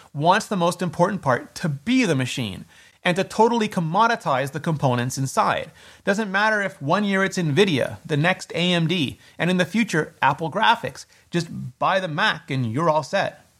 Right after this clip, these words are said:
And they're both big and powerful and successful enough companies that neither sees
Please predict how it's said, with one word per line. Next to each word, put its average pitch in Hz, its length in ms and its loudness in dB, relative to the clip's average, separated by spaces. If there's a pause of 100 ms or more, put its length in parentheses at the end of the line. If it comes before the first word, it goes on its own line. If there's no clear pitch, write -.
(140)
And 196 160 2
they're 202 120 2
both 180 500 0
big 226 280 0
and 165 200 -2
powerful 208 480 0
and 156 100 0
successful 208 560 -2
enough 185 220 0
companies 156 540 0
that 156 200 4
neither 196 380 2
sees 165 400 -2